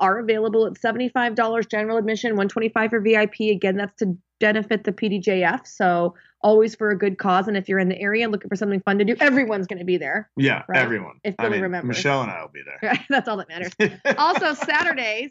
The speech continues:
Speaker 1: uh, if you want to be involved at Milton's, there is the Del Mar Handicappers Breakfast. It's twenty-five bucks for the proceeds to benefit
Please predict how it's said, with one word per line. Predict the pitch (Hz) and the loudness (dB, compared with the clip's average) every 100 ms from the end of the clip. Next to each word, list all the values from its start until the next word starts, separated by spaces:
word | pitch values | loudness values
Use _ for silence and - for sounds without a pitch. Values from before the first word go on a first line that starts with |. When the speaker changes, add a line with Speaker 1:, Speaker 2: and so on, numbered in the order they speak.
| _ | _
Speaker 1:
uh, | 240 233 - | -6 -6 -6
if | 247 254 | -8 -6
you | 254 247 247 240 233 233 - | -4 -2 -2 0 0 0 -2
want | 226 240 285 277 | 0 2 2 0
to | 277 240 220 | 2 4 4
be | 202 202 | 2 2
involved | 190 180 175 180 196 - | 2 2 4 4 2 0
at | 214 | -2
Milton's, | 208 208 240 - 147 151 185 | -2 -2 -2 -4 -8 -8 -6
there | 196 | -4
is | 190 190 | -2 0
the | 190 | -2
Del | 190 202 | 0 -2
Mar | 233 226 | 0 0
Handicappers | 202 196 196 202 202 185 | 0 0 0 0 0 -2
Breakfast. | - 165 - 254 - _ _ - | 0 -2 -2 -10 -10 _ _ -10
It's | 190 | -8
twenty-five | - 247 277 294 294 226 | -6 -6 -4 0 0 2
bucks | 220 220 - - | 2 0 -12 -2
for | 202 202 190 | 2 4 2
the | 175 | 0
proceeds | 226 220 233 190 | 2 2 -2 -2
to | 202 | -2
benefit | 202 196 196 202 | 0 -2 -2 -4